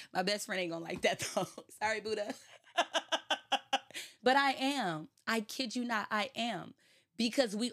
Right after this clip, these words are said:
all need someone that's gonna believe in us, that's gonna push us, that's gonna motivate us. You got this. You hear me? I wanna hear about y'all taking yourself out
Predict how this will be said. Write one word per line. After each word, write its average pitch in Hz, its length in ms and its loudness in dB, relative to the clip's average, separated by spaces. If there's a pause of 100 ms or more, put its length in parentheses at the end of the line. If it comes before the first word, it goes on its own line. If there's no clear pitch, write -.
all 240 240 6
need 226 220 -4
someone 202 400 -4
that's 190 180 -2
gonna 185 160 -2
believe 175 380 0
in 202 100 -4
us, 196 220 -10 (300)
that's 185 120 2
gonna 156 220 0
push - 360 0
us, 190 300 2
that's 160 140 -2
gonna 170 180 0
motivate 175 460 0
us. - 340 -10
You 269 240 -12 (100)
got 294 300 4 (120)
this. 254 500 2 (420)
You 339 220 6
hear 330 120 2
me? 339 360 4 (360)
I 247 100 4
wanna 294 180 4
hear 262 160 6
about 226 220 2
y'all 220 120 2
taking 226 280 0
yourself 208 340 2
out 190 240 2